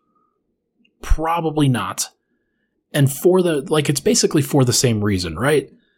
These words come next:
Like, the Nuggets still have to make up three games over the Jazz, because the Jazz are at twenty-four losses, the Nuggets are at twenty-six, but the Jazz have the tiebreaker. So,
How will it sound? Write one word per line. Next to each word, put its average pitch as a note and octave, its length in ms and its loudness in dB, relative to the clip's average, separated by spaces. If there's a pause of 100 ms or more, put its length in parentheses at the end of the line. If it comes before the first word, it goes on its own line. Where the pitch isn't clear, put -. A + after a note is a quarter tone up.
(380)
Like, B2 260 0
the C3+ 80 4
Nuggets F3+ 640 2 (140)
still - 440 -2
have D#3+ 220 0
to C#3+ 80 0
make C3 240 2
up A#2+ 100 0
three C3+ 460 2
games G#2+ 680 -2 (760)
over G#2 240 0
the B2+ 100 2
Jazz, B2 640 -2
because A2+ 280 0
the A#2 100 -2
Jazz D#3 260 0
are C#3 80 2
at A#2+ 100 -2
twenty-four B2+ 540 0
losses, F#2 560 -4 (680)
the C3 120 2
Nuggets D#3 380 2
are C#3 80 2
at B2+ 80 0
twenty-six, - 680 0 (320)
but G2+ 120 -2
the A2 60 -2
Jazz G2+ 320 -2
have A2 120 -4
the C#3+ 60 -8
tiebreaker. D3 600 -2 (200)
So, - 600 -2